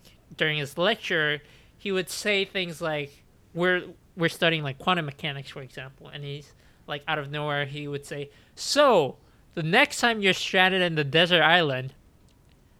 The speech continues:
you can solve this equation using the scattering e-, equation for this two particle collision and blah, blah, blah, blah."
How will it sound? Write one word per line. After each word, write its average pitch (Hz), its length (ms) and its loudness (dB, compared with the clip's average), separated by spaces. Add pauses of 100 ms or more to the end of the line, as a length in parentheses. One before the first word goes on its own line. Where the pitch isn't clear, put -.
(400)
you 190 120 -4
can 220 160 -2
solve 226 380 2
this - 260 0
equation 202 640 0
using 165 260 -2
the 156 100 -2
scattering 190 640 2
e-, 180 140 -4
equation 190 680 0
for 160 220 -4
this 143 440 -6 (260)
two 190 200 -2
particle 170 480 0
collision 185 640 0
and 160 260 -2
blah, 170 160 0
blah, 165 140 -2
blah, 165 120 -2
blah." 185 320 0